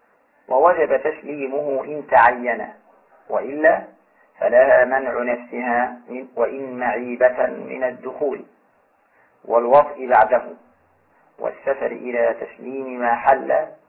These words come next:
لا بعد الوطء، إلا أن يستحق ولو لم يغرها على الأظهر.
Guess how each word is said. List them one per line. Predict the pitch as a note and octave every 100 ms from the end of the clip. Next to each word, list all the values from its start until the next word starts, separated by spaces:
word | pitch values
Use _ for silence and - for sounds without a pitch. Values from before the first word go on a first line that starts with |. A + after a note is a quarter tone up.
| _ _ _ _ _
لا | B2 C3 C3
بعد | C#3 B2 -
الوطء، | B2+ B2 C3+ - - _ _ _ _ _ _ -
إلا | D3+ D3+ C#3+ C#3+
أن |
يستحق | D3 C#3+ - C3 C#3+ - - E3 E3+ - _ _ _ _ _ -
ولو | - C3 D3
لم | C#3+ C#3+
يغرها | C3+ B2 B2+ B2+ C3 C#3 C3+ B2+
على | A2 B2+ B2+
الأظهر. | - - C3+ - C3 -